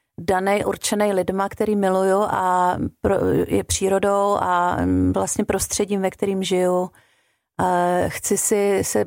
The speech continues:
navštívit některý města v Čechách, eh, chci se víc dozvědět o historii, eh, českých měst a chci taky jet, eh, z-, za hranice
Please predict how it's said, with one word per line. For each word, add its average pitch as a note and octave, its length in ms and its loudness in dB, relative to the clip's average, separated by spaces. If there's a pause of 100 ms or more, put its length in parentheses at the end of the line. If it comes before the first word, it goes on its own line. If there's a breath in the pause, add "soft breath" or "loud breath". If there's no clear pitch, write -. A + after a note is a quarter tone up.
(120)
navštívit G#3+ 520 0
některý A3+ 340 0
města F#3+ 840 0
v - 100 -14
Čechách, E3+ 680 -2 (800)
eh, F#3 180 0
chci - 240 -4
se G#3 140 0
víc G#3+ 300 -4
dozvědět F#3+ 680 0
o F#3 220 0
historii, F3+ 920 0
eh, E3+ 380 0
českých - 480 -4
měst F3 560 -2 (680)
a E3+ 260 2
chci G3 280 -6
taky G3+ 320 -4
jet, F#3+ 480 0
eh, F3+ 360 2
z-, E3 220 -8 (180)
za F#3 100 -2
hranice E3 680 -2